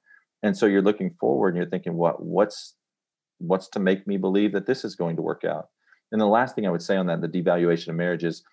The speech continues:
w-, we, we came after the, the divorce generation. And so all we've seen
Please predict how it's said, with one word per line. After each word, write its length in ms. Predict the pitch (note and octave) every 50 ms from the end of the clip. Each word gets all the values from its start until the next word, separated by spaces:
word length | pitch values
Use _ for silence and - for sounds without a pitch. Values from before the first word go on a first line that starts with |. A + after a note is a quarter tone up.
| _ _ _ _ _ _ _ _ _
w-, 160 | F#2 F2+ - - _ - -
we, 300 | G2+ G#2 G#2+ G#2+ G#2 -
we 200 | G2 G#2 G#2 G2+
came 260 | F#2+ - - A2 G2 F#2
after 300 | F2 F2+ F#2+ - G#2 F#2+
the, 380 | F2 F#2 F2+ F2 F2 - - - _
the 160 | F2 F#2 F2+
divorce 640 | E2+ F2 F2+ D#2+ - F#2 A2 D#3+ E3 - - - -
generation. 760 | - - - F2+ E2+ D#2+ D#2+ D#2+ D#2+ D#2+ - E2+ D#2+ D#2 E2 - _ _ _ - - _ _ _ _ _ _ _
And 240 | G#2 G2+ F#2+ F#2 F2+
so 260 | - - A2 G2 F#2+
all 260 | - F#2+ G2+ A2+ B2+
we've 280 | A#2+ A#2+ A#2 A2 G2+ G2
seen 600 | - - - A2+ B2+ B2 G#2+ F#2 F2 E2+ E2+ E2+